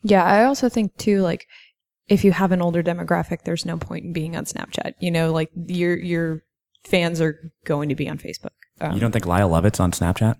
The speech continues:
Speaker 1: I don't. <laughs> Um, so I think that brings me to, uh, to really, like, the meat of it is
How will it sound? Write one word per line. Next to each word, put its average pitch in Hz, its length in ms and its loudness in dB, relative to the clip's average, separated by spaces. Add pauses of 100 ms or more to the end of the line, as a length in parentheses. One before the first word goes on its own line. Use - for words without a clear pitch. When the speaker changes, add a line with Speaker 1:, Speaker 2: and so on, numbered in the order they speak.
(160)
Speaker 1:
I 185 140 -2
don't. - 360 -12
<laughs> - 840 2 (1300)
Um, 220 160 4
so 240 140 6
I 277 80 6
think 453 160 4
that 330 100 4
brings 294 220 2
me 254 140 4
to, 202 680 2
uh, 156 360 0 (200)
to - 140 -4
really, 175 400 0
like, 147 340 -4 (120)
the 156 100 -2
meat 151 240 -2
of 165 100 0
it 156 140 2
is 151 240 -2